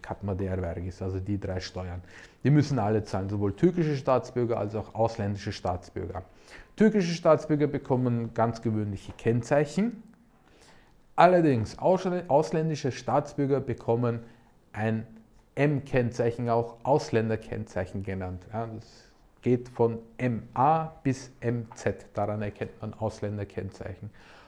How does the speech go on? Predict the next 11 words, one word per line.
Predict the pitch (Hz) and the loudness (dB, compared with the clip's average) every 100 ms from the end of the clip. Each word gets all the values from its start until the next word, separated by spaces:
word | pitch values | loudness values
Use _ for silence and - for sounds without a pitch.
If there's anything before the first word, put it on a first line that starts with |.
| - _ | -20 _
Und | - 147 147 | -6 2 4
auch | 156 156 | 4 4
hier | 156 185 196 | 4 6 6
gilt | 196 170 151 139 | 4 2 2 0
wiederum | 147 147 143 143 | 4 4 4 0
die | 131 113 | -2 -2
Einschränkung, | 113 151 143 143 139 135 117 | 0 -2 -2 -4 -2 -4 -4
dass | 113 - | -8 -2
lediglich | 117 151 156 143 147 - | 2 4 2 -2 -4 -4
nur | 123 120 | -4 -4
Fahrzeughalter | - 120 135 151 147 143 - 131 143 143 143 143 | 0 2 2 2 -4 -6 2 4 4 2 0 -2